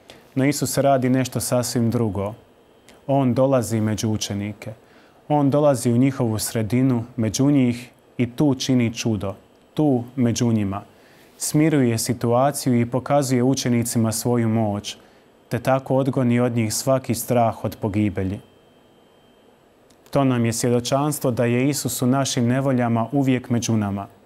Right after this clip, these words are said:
Možda ga mi ne vidimo ili ne prepoznajemo, baš poput učenika koji su mislili da je utvara. Ali on je uistinu među nama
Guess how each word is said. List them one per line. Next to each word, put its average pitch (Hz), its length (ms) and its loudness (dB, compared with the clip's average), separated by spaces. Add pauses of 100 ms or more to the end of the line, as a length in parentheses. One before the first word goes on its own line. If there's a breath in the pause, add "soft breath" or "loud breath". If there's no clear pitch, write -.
(920)
Možda 139 300 2
ga 139 120 2
mi 143 200 4
ne 135 180 4
vidimo 120 440 0
ili 117 220 0
ne 117 120 2
prepoznajemo, 110 920 -2 (360 soft breath)
baš 131 300 2
poput 127 360 -4
učenika 123 540 0
koji 123 220 0
su 120 160 -2
mislili 123 420 0
da 107 120 -2
je 110 140 0
utvara. 98 480 -4 (1800 soft breath)
Ali 127 260 2
on 160 180 2
je 143 60 2
uistinu 160 460 0
među 113 300 0
nama 110 360 0